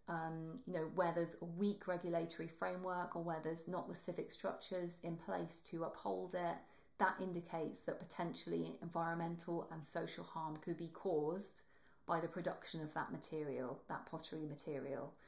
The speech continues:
So, you know, for example, cobalt, it, it has, it has problematic, there's a whole episode I've done on cobalt.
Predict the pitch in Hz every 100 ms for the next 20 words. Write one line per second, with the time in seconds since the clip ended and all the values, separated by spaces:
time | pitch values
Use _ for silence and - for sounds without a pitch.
0 | - - - - - 226 214 208 196 196
1 | 196 196 190 190 190 190 - 175 160 156
2 | - - 180 170 165 160 156 165 - 165
3 | 156 139 151 214 - - - 175 - 175
4 | 175 170 - - 165 165 165 - - 170
5 | 160 156 - 156 160 175 180 202 170 -
6 | 170 160 160 156 160 147 151 - - 139
7 | 143 -